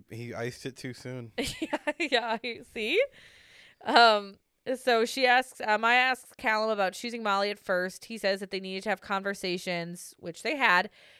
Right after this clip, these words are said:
Speaker 2: He says he has no regrets in choosing her initially. Maya says,
Speaker 1: 'Cause
Speaker 2: you
Speaker 1: you know
Speaker 2: know,
Speaker 1: they were exes, right?
Speaker 2: I've heard as much.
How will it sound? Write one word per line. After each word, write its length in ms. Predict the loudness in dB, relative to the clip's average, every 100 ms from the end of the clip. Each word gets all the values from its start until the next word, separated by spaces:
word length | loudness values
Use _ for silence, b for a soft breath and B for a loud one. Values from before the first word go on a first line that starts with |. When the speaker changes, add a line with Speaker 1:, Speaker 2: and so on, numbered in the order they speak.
| b
Speaker 2:
He 120 | -2
says 180 | 0 2
he 60 |
has 160 | 0 0
no 240 | 2 2
regrets 480 | 4 2 2 2 2
in 80 | -6
choosing 400 | -6 -8 -8 -6
her 160 | -4 -4
initially. 580 | -4 -4 -2 0 -2 -6 _ _ _ b b b b b b b b
Maya 300 | 0 2 2
says, 340 | 2 2 4 2
Speaker 1:
'Cause 140 | 0
Speaker 2:
you 40 |
Speaker 1:
you 60 | 4
know 60 | 6
Speaker 2:
know, 40 |
Speaker 1:
they 100 | 6
were 140 | 6 4
exes, 460 | 2 -2 -4 -8 -8
right? 340 | -6 -6 -10 _ _ _ _ _ -6
Speaker 2:
I've 400 | 2 6 6 4
heard 400 | -4 0 2 2
as 200 | 0 -2
much. 600 | -4 -4 -8 -12 -14